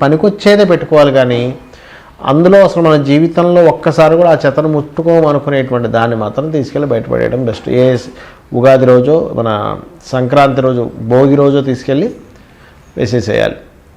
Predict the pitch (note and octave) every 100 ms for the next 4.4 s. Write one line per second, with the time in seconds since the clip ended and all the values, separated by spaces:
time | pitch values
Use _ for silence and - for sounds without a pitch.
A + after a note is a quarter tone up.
0 | - - _ _ - - - C#3 D3 F3
1 | C#3+ C3 B2+ C3 E3+ D3+ B2+ E3 A#2 C#3+
2 | - - - - D#3 A#2 F#2 F2+ - -
3 | _ _ C#3 C3+ C#3 D#3+ F#3+ G3+ G3 E3+
4 | D3+ D3+ E3